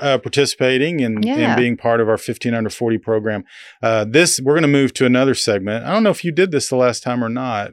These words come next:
Speaker 1: if we had you do this, but, uh, it's, it's the infamous rapid fire
Speaker 2: Oh,
Speaker 1: s-,
Speaker 2: okay.
Speaker 1: segment
Speaker 2: Yes.
Speaker 1: of the
Speaker 2: Yes.
Speaker 1: program. And so we'll have ten questions and we'll ask 'em, and you are, uh, try to answer 'em as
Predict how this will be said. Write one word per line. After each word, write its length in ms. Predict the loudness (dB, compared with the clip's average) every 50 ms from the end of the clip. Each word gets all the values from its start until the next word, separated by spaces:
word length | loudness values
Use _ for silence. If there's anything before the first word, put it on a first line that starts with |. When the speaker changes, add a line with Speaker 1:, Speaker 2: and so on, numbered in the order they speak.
| -12 -12
Speaker 1:
if 180 | -12 -8 -6
we 120 | -4 -2 -2
had 180 | -2 -4 -4
you 80 | -6 -8
do 160 | -6 -6 -6
this, 200 | -4 -4 -6 -6
but, 240 | -4 -2 -2 -2 -2 -4 _ -20 -20 -20 _ _ _ _ -14 -8
uh, 320 | -4 -2 -2 -2 -2 -2 -4
it's, 220 | -6 -8 -10 -8 -6
it's 260 | -6 -6 -6 -6 -8
the 140 | -8 -6 -6
infamous 580 | -6 -6 -4 -4 -4 -2 -2 -4 -4 -6 -8
rapid 480 | -12 -12 -6 -4 -2 -2 -2 -4 -6 -6
fire 400 | -4 -2 0 2 2 2 2 2
Speaker 2:
Oh, 60 | 0
Speaker 1:
s-, 260 | 0 -2 -2 0 0
Speaker 2:
okay. 220 | 2 2 2 2 2
Speaker 1:
segment 280 | 2 0 0 2 2
Speaker 2:
Yes. 240 | 0 0 -2 -2 -2
Speaker 1:
of 140 | -2 0 0
the 40 | 0
Speaker 2:
Yes. 120 | -2 0
Speaker 1:
program. 480 | 0 0 0 0 0 -2 -2 -2 -4 -6 -8 -14 -20 -20 -20 -20 -20 _ _ _ -4 -2
And 80 | -2
so 220 | 0 2 2 4 4
we'll 140 | 4 2 2
have 240 | 2 2 0 0 -2
ten 220 | -2 -2 0 0
questions 600 | 0 2 2 2 0 0 -2 -2 0 0 0 0
and 120 | -2 -2
we'll 120 | 0 0 0
ask 240 | 0 -2 -2 -4 -4
'em, 140 | -4 -4
and 160 | -2 -2 -4 -4
you 260 | -4 -4 -4 -4 -4
are, 540 | -4 -2 -2 -2 -2 -2 -4 -6 -6 -8 -12 -12
uh, 280 | -12 -10 -10 -10 -10 -12 -14 -12
try 180 | -10 -10 -8
to 80 | -8 -8
answer 340 | -10 -10 -10 -12 -12 -14 -14
'em 100 | -12 -12
as 240 | -12 -14 -16 -18